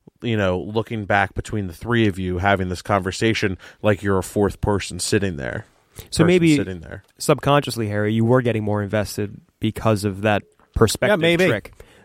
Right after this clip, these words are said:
Speaker 2: It's, it's funny you said that, like, the, the little twists. I,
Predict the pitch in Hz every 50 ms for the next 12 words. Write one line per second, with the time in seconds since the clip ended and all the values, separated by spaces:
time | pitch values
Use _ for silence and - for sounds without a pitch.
0 | _ _ - 143 143 135 160 156 - - 175 175 165 156 139 - 156 139 127 127
1 | 120 - 101 113 123 117 - 110 123 113 - 131 131 127 127 143 151 160 151 -
2 | - - 123 110 101 - - - - - 117